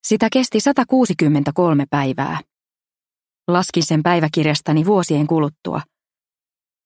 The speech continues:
Ja nyt hän on kirjoittanut kirjan. Uskomatonta. Se nainen on siis tähti.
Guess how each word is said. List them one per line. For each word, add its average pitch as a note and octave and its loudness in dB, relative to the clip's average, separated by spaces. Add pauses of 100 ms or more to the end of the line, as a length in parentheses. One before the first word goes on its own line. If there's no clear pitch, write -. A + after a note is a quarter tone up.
(100)
Ja G#3 2
nyt D4 2
hän B3+ 2
on A#3+ 4
kirjoittanut F3+ 0 (120)
kirjan. C#3+ -2 (880)
Uskomatonta. C#3+ -2 (720)
Se F#3 0
nainen A#3 2
on G#3+ 2
siis G3 -2
tähti. D#3 -4